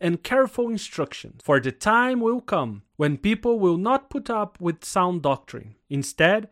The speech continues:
to suit their own desires, they will gather around them a great number of teachers to say what their itching ears want to hear. They will turn their ears away from the truth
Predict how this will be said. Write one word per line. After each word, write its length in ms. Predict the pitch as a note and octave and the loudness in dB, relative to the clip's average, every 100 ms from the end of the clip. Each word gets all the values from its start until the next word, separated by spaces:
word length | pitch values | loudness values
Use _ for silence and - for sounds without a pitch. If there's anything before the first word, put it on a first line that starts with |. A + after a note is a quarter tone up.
| - | -2
to 100 | E3+ | -2
suit 260 | - A3+ F#3 | 0 0 2
their 180 | F3 F3+ | 2 2
own 140 | G#3 | 0
desires, 720 | A3 G3 E3+ B2+ G#2 B2 _ | -4 -2 -2 -2 -6 -14 _
they 160 | C#3+ F3 | 2 4
will 200 | F3+ E3+ | 4 2
gather 380 | D3 G3 G#3+ G#3+ | 0 0 2 2
around 420 | G3 F#3 G3+ G#3+ | 2 2 2 0
them 260 | G#3 G#3+ G#3+ - | -4 -6 -10 -2
a 100 | E3 | -2
great 460 | D3 F3 A3+ B3 - | 0 0 0 0 -2
number 340 | G#3 G#3+ G3+ | -2 0 -2
of 160 | F#3 - | -2 -4
teachers 600 | A#3+ G#3+ D3 A2 - _ - | -10 -8 -10 -12 -16 _ -2
to 140 | F3+ | -2
say 320 | - B3 B3 | 2 4 4
what 240 | A#3 G3+ F3+ | 6 2 2
their 160 | F3 | 0
itching 520 | C4+ B3+ C4+ - C#4 C4 | 0 -2 -2 -2 -6 -6
ears 640 | F3+ G#3+ G#3 G3+ F3+ - | -6 -2 0 0 -4 -4
want 220 | E3 D#3+ | -4 -4
to 120 | - | -6
hear. 320 | D3 C3 F#2+ - _ - | -6 -6 -8 -16 _ 4
They 220 | F3 G#3 | 4 4
will 240 | G3+ F#3+ | 2 0
turn 420 | - A#3+ B3 B3+ | 0 0 2 0
their 220 | A3 F#3 F#3 | -2 -2 -4
ears 480 | A3 B3 C#4 A#3 | -2 0 0 0
away 320 | A3 F#3 G#3+ B3 | 0 2 2 0
from 240 | - G3 | -6 -6
the 80 | E3 | -6
truth 460 | - G3+ A#3+ - | -6 -6 -6 -10